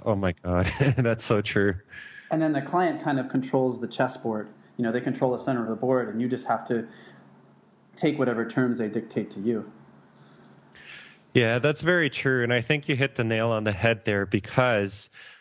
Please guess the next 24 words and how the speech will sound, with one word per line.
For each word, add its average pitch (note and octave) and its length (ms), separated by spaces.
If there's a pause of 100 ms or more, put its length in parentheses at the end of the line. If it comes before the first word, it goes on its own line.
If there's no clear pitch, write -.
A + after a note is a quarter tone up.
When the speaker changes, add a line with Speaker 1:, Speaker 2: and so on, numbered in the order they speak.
(240)
Speaker 1:
uh, G2 420
I A2 100
think G#2 260
a G#2 60
lot G2 260
of F#2+ 120
people F#2 680 (220)
getting F#2+ 340
into G2+ 540
freelancing F#2 920
come G#2 380 (680)
into C3+ 420
it G#2 180
with G#2+ 240
a G2 140
job F#2+ 420
hunting F2+ 540
mindset G2 680
because G#2+ 300
that's G2 260
all G#2+ 240
they've G2 220
ever F2+ 240
known. G2 460